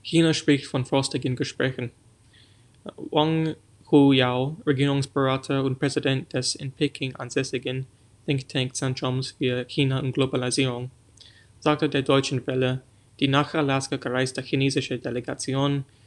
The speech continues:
habe einen, Zitat, „normalen bi-, bilateralen Dialog mit den U S A erwartet.“ Sie hätte sich dann aber gegen ver-, verbale Angriffe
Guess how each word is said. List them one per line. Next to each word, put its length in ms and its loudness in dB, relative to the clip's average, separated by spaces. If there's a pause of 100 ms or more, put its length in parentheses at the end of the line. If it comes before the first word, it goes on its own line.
(200)
habe 300 4
einen, 380 0 (260)
Zitat, 420 -2 (460)
„normalen 480 2
bi-, 200 2 (380)
bilateralen 1040 2
Dialog 580 0 (100)
mit 140 -8
den 160 0
U 100 6
S 160 0
A 120 -2
erwartet.“ 640 -6 (560)
Sie 180 -2
hätte 240 4
sich 340 0
dann 200 -2
aber 240 0
gegen 340 -2
ver-, 220 -4
verbale 600 2
Angriffe 640 0